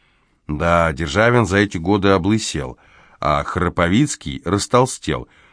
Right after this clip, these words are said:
И так, что Екатерина вторая, смеясь над его тучностью,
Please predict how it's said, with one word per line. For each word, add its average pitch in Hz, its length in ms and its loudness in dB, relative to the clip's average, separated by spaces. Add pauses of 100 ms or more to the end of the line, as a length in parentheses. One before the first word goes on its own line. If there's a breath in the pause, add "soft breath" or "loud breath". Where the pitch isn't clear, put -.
(240 soft breath)
И 107 120 4
так, 135 400 2
что 90 320 0
Екатерина 104 540 0
вторая, 107 520 4
смеясь 104 520 2
над 90 120 -2
его 92 220 2
тучностью, 98 760 -4